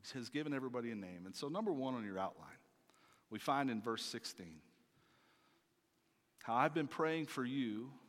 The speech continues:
this week. And number one is spiritual strength. Spiritual strength. He says that according to the riches of his glory, that he may grant you to be strengthened.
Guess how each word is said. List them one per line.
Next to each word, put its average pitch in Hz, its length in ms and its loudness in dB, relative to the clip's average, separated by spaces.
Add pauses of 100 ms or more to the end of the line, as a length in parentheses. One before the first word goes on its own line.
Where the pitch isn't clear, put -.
(280)
this - 240 -6
week. 90 240 -10 (1200)
And 101 100 -10
number 127 160 -4
one 127 240 -2
is 110 80 -4
spiritual - 600 -6
strength. - 640 -12 (1000)
Spiritual 135 640 -8
strength. - 440 -10 (4000)
He 135 100 -6
says 170 240 2
that 151 160 4
according 202 440 2
to 139 100 -12
the 123 100 0
riches 151 360 -2
of 127 120 -4
his 131 180 -4
glory, 107 380 -4
that 107 160 -2
he 160 160 -4
may 147 180 0
grant 123 400 -4
you 120 200 -2
to 120 180 -10
be 101 220 -8
strengthened. - 640 -10